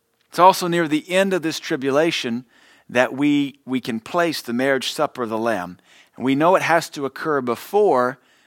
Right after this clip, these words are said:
we come back with Jesus Christ on the horses of, of war, because it, that's how it falls in the scriptures there in Revelation chapter nineteen.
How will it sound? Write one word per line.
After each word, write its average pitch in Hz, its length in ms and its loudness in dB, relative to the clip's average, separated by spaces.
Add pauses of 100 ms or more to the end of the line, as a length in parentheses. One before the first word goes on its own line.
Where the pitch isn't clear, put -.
(160)
we 123 200 -2
come 135 320 0
back 123 320 2
with - 220 -12
Jesus 113 400 -6
Christ 123 400 0
on 113 100 -4
the 107 80 -6
horses 123 520 -4
of, 107 160 -8
of 98 200 -8
war, 123 340 0 (460)
because 117 380 -2
it, 127 200 -4
that's 131 240 0
how 127 200 4
it 113 60 -8
falls 117 360 0
in 107 80 -8
the 107 60 -8
scriptures 107 480 -8
there 110 120 -4
in 107 80 -4
Revelation 110 520 -4
chapter 104 460 -6
nineteen. 104 640 -6